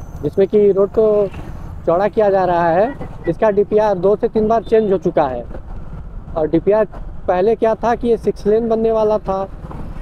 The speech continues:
नहीं पहले तो ये फोर, अ, फोर लेन ही बनने वाला था, ठीक है। उसके बाद फिर क्या हुआ कि सिक्स लेन बनेगा, उसके बाद फिर डीपीआर चेंज हुआ, फिर फोर लेन। तो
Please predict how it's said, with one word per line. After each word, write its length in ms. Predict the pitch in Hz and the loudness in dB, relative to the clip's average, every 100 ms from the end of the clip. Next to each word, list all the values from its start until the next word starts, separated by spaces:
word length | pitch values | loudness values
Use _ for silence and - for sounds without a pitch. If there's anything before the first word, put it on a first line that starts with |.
| - - - - - - - - - - - - | -12 -12 -12 -12 -12 -12 -12 -12 -12 -12 -12 -2
नहीं 140 | 190 208 | 0 2
पहले 260 | 208 240 | 2 2
तो 100 | 254 | 4
ये 100 | 277 | 2
फोर, 240 | 233 220 220 | 2 2 0
अ, 280 | 233 202 175 | 0 0 0
फोर 240 | - 202 | 2 2
लेन 180 | 233 262 | 2 0
ही 60 | 226 | 2
बनने 200 | 190 180 | 2 2
वाला 240 | 165 160 | 2 2
था, 120 | 165 | 0
ठीक 220 | 160 247 | -2 0
है। 120 | 254 196 | 2 2
उसके 260 | 190 240 | 2 2
बाद 140 | 233 226 | 0 2
फिर 220 | 240 220 | 0 0
क्या 160 | 233 | 2
हुआ 240 | 226 240 247 - - - - | 4 2 0 -4 -14 -14 -4
कि 200 | 226 220 208 | 2 2 2
सिक्स 180 | 220 - | -2 2
लेन 180 | 240 240 | 2 4
बनेगा, 400 | 233 233 220 220 - - - - - - - - | 4 4 4 0 -4 -12 -12 -12 -12 -12 -12 -2
उसके 180 | 185 - | 0 2
बाद 120 | 233 | 0
फिर 180 | 202 233 | 2 0
डीपीआर 360 | 233 226 233 226 | 0 2 0 2
चेंज 260 | 254 233 | 0 2
हुआ, 220 | 220 233 226 - - - - - - - | 2 2 0 -8 -12 -12 -12 -12 -12 0
फिर 140 | 233 | 0
फोर 240 | 202 226 226 | 2 2 4
लेन। 280 | 233 233 220 - - - - - | 4 2 0 -10 -12 -12 -12 0
तो 260 | 214 208 | 4 4